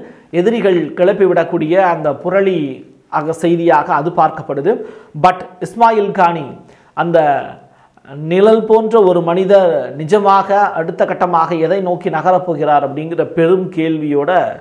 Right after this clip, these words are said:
ஐ ஆர் ஜி சி அதற்கான கட்டளைகள் அடுத்தடுத்து என்ன வரும் அப்படிங்கிறத கிடைக்கக்கூடிய செய்திகள் அடிப்படையில நம்ம பதிவு செய்யலாம். என் கையெழுத்து என் மக்களுக்கானது.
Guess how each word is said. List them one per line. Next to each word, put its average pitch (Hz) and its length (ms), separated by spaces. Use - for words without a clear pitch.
ஐ 147 200
ஆர் 156 160
ஜி 143 160
சி 180 240
அதற்கான 156 540
கட்டளைகள் 165 560
அடுத்தடுத்து 156 500
என்ன 156 200
வரும் 151 300
அப்படிங்கிறத 143 580
கிடைக்கக்கூடிய 180 520
செய்திகள் 180 500
அடிப்படையில 151 380
நம்ம 147 220
பதிவு 131 300
செய்யலாம். 123 300
என் 143 140
கையெழுத்து 135 440
என் 127 180
மக்களுக்கானது. 127 560